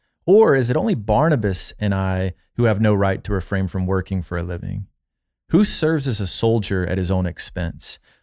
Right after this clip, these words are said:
Who plants a vineyard without eating any of its fruit? Or who tends a flock without getting some of the milk?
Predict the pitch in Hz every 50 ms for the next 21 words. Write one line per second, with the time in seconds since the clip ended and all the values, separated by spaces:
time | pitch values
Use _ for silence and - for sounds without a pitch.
0 | _ - 190 214 214 - - 190 196 190 185 - 131 107 101 98 117 120 131 131
1 | 110 95 90 90 92 85 - _ _ _ - - 123 131 147 135 - - - 156
2 | 156 135 127 117 110 107 - - - 151 160 165 175 170 135 127 110 - - -
3 | - - 120 110 95 - - _ - _ _ _ _ _ _ - - 208 233 190
4 | 127 117 117 117 113 - _ _ - - 180 202 190 - - 185 190 175 147 110
5 | - - - 165 185 139 107 - 113 107 - 113 107 104 113 107 107 104 98 -
6 | - 107 101 98 92 92 92 92 104 117 117 98 - - _ - _